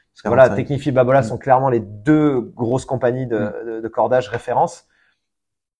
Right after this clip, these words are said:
Speaker 1: Quand tu suis l'évolution, le, le, on reprend l'évolution, t'as un enfant qui a treize ans, quatorze ans, il commence à être un peu plus costaud. Est-ce qu'on, ou quinze ans, est-ce qu'on peut passer en full mono ou est-ce que tu recommandes l'hybride avant de passer en mono complètement ?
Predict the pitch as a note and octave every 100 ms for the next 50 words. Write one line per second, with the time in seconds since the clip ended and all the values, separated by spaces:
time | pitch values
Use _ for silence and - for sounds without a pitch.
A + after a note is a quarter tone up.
0 | _ _ - F#3+ G3 F#3+ F#3 G3 F#3 E3
1 | D#3+ D#3 C3 C3+ C#3+ C#3 D3+ C#3+ C#3 D#3
2 | F#3 E3 D3 C#3 C3+ C3+ C3 C3+ E3 D3
3 | A#2+ C#3+ C3 C#3+ C3 C3+ B2 C3 G#3 -
4 | _ _ _ A2 B2+ C#3 C#3 C#3 D3 C#3+
5 | C3+ C#3+ C#3+ D3+ F#3 G3+ _ _ - C3
6 | E3 D#3+ D#3 D3 C3+ C#3+ C3+ D3 F3+ C3+
7 | - F#3 F3+ E3 E3 C#3+ - D#3+ D3 C#3+
8 | D#3+ A3 C3+ - C3+ - D3+ D3 C#3+ D3
9 | C#3 D#3+ D3+ A#2+ B2+ B2+ B2 D3 C3+ -
10 | _ - C3 C#3 C3+ C#3 C3+ B2+ B2 A#2